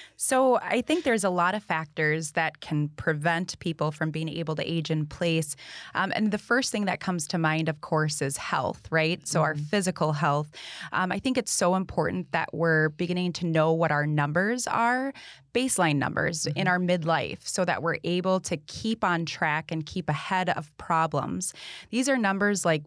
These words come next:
Speaker 1: blood pressure numbers, cholesterol numbers, memory screens, um, mammograms,
Speaker 2: Mm-hmm.
Speaker 1: um, sc-, screening for different cancers as well. So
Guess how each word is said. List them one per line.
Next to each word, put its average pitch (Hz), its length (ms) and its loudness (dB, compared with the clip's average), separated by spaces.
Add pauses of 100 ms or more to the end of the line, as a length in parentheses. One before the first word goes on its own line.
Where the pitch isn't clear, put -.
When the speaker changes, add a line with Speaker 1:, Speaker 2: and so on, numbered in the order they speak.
(120)
Speaker 1:
blood 190 240 0
pressure 156 440 -4
numbers, 165 600 -4
cholesterol 175 720 0
numbers, 156 640 -2 (340)
memory 202 460 -2
screens, - 800 -4
um, 160 300 -4 (100)
mammograms, 165 1080 0
Speaker 2:
Mm-hmm. 156 100 -4
Speaker 1:
um, 156 560 -2 (640)
sc-, - 380 -4
screening 247 400 2
for 202 140 -2
different 196 360 -2
cancers 165 640 0
as 156 180 -2
well. 160 360 2
So 165 320 4